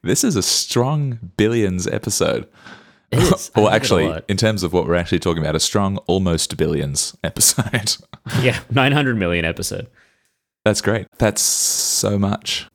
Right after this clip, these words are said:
Speaker 2: It kinda blew my mind because big companies and, and famous products, you hear about them working in the billions, right? But this is one toy.
Speaker 1: Yeah.
Speaker 2: It would be like a toy company that had one specific,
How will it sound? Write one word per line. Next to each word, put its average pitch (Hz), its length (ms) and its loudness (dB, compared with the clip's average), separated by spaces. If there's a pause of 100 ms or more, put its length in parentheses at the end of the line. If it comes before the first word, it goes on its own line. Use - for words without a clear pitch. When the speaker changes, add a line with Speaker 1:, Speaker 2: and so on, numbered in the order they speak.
(100)
Speaker 2:
It 151 160 -2
kinda 220 260 2
blew 170 160 2
my 156 140 2
mind 113 400 0
because 104 540 -2 (580)
big 165 200 2
companies 139 460 0
and, 107 220 -2
and 95 240 0 (400)
famous 117 360 0
products, 104 380 0
you 101 80 -4
hear 101 160 2
about 90 220 0
them 87 320 -4 (180)
working 92 360 -2
in 87 100 -2
the 85 80 -2
billions, 82 480 -4
right? 85 260 -2
But 120 100 -4
this 165 200 0
is 113 180 -4 (380)
one 120 580 0 (440)
toy. - 480 0 (220)
Speaker 1:
Yeah. 165 180 0 (840)
Speaker 2:
It 151 60 4
would 151 100 2
be 160 140 2
like 147 200 2
a - 60 2
toy 139 300 0
company 117 680 -2
that 98 140 2
had 92 260 0
one 117 300 0
specific, - 880 -2